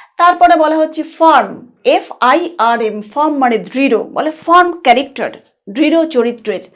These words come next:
ফার্মের আরেকটা বাংলা মানে হয় মজবুত। তারপরে গ্রেট, গ্রেট মানে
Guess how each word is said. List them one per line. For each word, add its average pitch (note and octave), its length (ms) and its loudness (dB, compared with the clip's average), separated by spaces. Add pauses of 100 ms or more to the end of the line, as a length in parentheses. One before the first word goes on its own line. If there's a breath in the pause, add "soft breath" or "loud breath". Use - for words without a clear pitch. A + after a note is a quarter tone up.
(540 loud breath)
ফার্মের D4 420 2
আরেকটা C#4 340 -2
বাংলা C#4+ 300 -2
মানে A3+ 160 0
হয় A3 260 -4 (140)
মজবুত। A3+ 560 0 (480 loud breath)
তারপরে D#4 640 2
গ্রেট, A3+ 720 -2
গ্রেট A3 360 -2
মানে A#3 300 -6